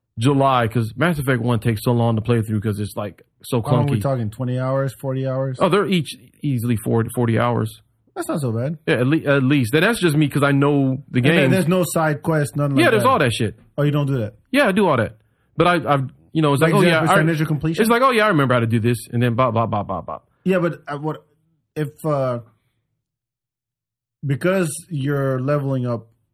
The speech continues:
Speaker 2: your
Speaker 1: Mm-hmm.
Speaker 2: characters throughout the series,
Speaker 1: Mm-hmm.
Speaker 2: does the actual, the story is the same, the
Speaker 1: Mm-hmm.
Speaker 2: challenge is the same,
Speaker 1: Mm-hmm.
Speaker 2: the, the action is the same. You know, the boss,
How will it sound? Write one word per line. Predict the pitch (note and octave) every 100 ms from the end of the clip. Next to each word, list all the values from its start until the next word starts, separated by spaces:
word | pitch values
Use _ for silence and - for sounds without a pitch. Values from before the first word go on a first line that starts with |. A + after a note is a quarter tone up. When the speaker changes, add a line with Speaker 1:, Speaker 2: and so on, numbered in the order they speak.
| _ -
Speaker 2:
your | B2
Speaker 1:
Mm-hmm. | E3+
Speaker 2:
characters | D#3 C#3+ G#2+ G#2+ G#2+ -
throughout | C3+ B2 A2+
the | A#2
series, | - C#3 G#2 G2+
Speaker 1:
Mm-hmm. | A2+ G#2+ D#3 _ _ _ _ _ _ _ _ - A#2+
Speaker 2:
does | B2+ C#3+ C3+ A#2+
the | A2+ C3 C#3+
actual, | C3+ - C#3+ B2+ A#2+ -
the | B2+
story | A2 D#3+ E3 D#3+
is |
the | C#3
same, | B2+ C#3+ B2+ A#2+ A#2+ A2+ _ _ _ _ _ _
the | A2+
Speaker 1:
Mm-hmm. | D#3+
Speaker 2:
challenge | F3+ D#3 D#3 C#3+ A2+
is | A#2 G#2
the | A2+
same, | - A#2+ A2+ A2
Speaker 1:
Mm-hmm. | F#3+ B3+ - _ _ _ _ _ _ A2+
Speaker 2:
the, | B2 A#2 A2+ A2 A2 G#2+ G#2 G2+ F#2+ F2+ E2+ _ A2
the | B2
action | B2+ C#3 C3+ D3+
is | C3
the | A2 A2 B2
same. | A#2 A#2
You | B2+
know, | C3 B2+
the | B2 A2+
boss, | A#2+ B2